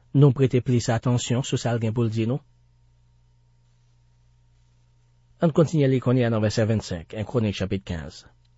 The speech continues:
Se konsa, David ak tout chèf fanmi pèp Izrayèl yo, ansanm ak tout chèf rejiman mil sòlda yo, ale lakay Obèd-Edom, yo pran bwat kontra pou yo pote l la vil Jerizalèm ak kè kontan.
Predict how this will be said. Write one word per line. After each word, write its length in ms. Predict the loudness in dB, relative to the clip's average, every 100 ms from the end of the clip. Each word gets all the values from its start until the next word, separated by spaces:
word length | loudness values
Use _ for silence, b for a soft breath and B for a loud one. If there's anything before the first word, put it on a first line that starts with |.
| _ _ _ _ _ _
Se 240 | -2 0 2
konsa, 640 | 2 2 4 6 6 4 0 _
David 680 | 2 4 6 4 4 4 2 0 -2 _
ak 160 | -6 0
tout 160 | -2
chèf 280 | 2 4 4 4
fanmi 260 | 4 4 4
pèp 160 | 2 2
Izrayèl 380 | 4 4 2 4
yo, 160 | 6 4 2 _ _ _ _ -2
ansanm 320 | 0 0 0
ak 120 | -2 -2
tout 140 | -2
chèf 320 | 2 2 2 -4
rejiman 640 | 0 2 4 4 6 6 6
mil 220 | 4 4
sòlda 400 | 2 2 2 0
yo, 280 | 0 0 0 -2
ale 240 | -2 0 0
lakay 340 | 0 -2 -4 -2
Obèd-Edom, 840 | -2 0 -2 -4 -4 2 2 2 -4 _ _ _ _ _
yo 100 | 2 4
pran 220 | 4 4
bwat 180 | 4 2
kontra 540 | 0 0 -2 0 0 -2
pou 160 | 0
yo 100 | 0 0
pote 280 | 0 2 0
l 80 | 0
la 100 | 0
vil 120 | 0
Jerizalèm 560 | 0 2 0 0 -2 -4
ak 100 | -6
kè 80 | -4
kontan. 420 | -4 -2 -4 -4